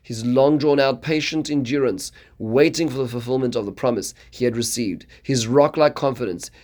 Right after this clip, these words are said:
his glorious victory over all co-, uh, uh, over the all-conquering kings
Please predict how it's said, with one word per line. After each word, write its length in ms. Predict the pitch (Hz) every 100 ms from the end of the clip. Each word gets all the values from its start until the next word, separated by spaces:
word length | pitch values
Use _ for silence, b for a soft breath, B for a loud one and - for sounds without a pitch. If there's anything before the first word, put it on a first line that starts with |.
| b
his 200 | 135 117
glorious 560 | 143 139 147 156 139
victory 320 | 135 123 120
over 180 | 107 117
all 260 | 107 139 143
co-, 140 | 143
uh, 140 | 123 127
uh, 220 | - 131
over 240 | 127 120
the 220 | 117 117 107
all-conquering 680 | 139 151 - 143 135 131 123
kings 380 | 139 120 113